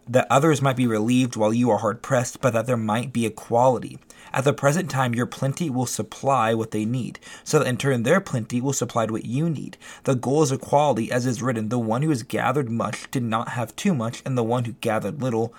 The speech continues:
did not have too little." This is powerful because it's saying, one, which is a truth we should recognize, that often it's about the why of what we're doing. You know, I was preaching a sermon today over the kingdom of God, and a point I made is that you could have two people,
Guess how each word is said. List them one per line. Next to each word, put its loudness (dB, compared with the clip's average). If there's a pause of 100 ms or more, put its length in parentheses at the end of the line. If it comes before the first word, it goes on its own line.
(180)
did -6
not -2
have -10
too -6
little." -8 (560)
This -2
is 0
powerful -2 (240)
because 0
it's 0
saying, 2
one, 4
which 0
is -2
a -2
truth 0
we -2
should -4
recognize, 0
that 2
often 4
it's -4
about 4 (300)
the 6
why 4
of 2
what 0
we're -4
doing. -4
You -6
know, 2
I 8
was 2
preaching -2
a -4
sermon -2
today 0
over -2
the 0
kingdom -2
of -2
God, -2
and -4
a -2
point -2
I 0
made -6
is -6
that -6
you -4
could 0
have 2
two -2
people, -6